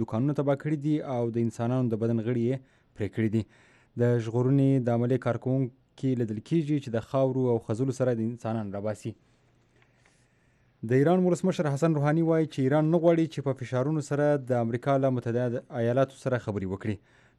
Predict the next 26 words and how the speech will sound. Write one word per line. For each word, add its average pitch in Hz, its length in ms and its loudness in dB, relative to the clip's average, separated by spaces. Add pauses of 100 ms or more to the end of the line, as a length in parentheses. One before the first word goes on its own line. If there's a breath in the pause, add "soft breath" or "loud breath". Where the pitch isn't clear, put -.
نوموړي 123 320 2
د 123 140 -2
چهارشنبې 131 500 0
په 131 80 -2
ورځ 127 180 0 (140)
وویل 139 260 2 (140)
چې 123 160 -4
تهران 131 320 0
به 131 140 0
هیڅکله 160 420 -2
په 131 120 -2
اقتصادي 120 440 -6
فشارونو 127 460 -4
سره 151 160 0 (480 soft breath)
دې 127 160 4
ته 117 100 -4
حاضر 104 300 -2 (100)
نه 151 140 0
سي - 200 -6 (200)
چې - 80 -8 (140)
له 107 120 -2
واشنګټن 117 360 -4 (120)
سره 110 180 -6
خبرې 104 300 -4
وکړي. 110 240 -4 (2250 soft breath)
د - 20 2